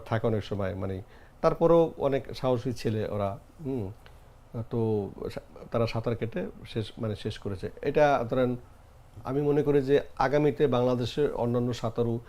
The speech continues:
যারা এই চ্যানেল পাড়ি দিতে চান, হ্যাঁ, তাদের জন্য হয়তো আবার এরাই হয়তো একটা অনুপ্রেরণা হয়ে থাকবেন।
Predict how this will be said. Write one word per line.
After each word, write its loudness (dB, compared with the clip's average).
যারা 2
এই 0
চ্যানেল 0
পাড়ি 0
দিতে -2
চান, 2
হ্যাঁ, 0
তাদের -2
জন্য 0
হয়তো 0
আবার 4
এরাই 6
হয়তো 6
একটা 2
অনুপ্রেরণা 2
হয়ে 8
থাকবেন। 2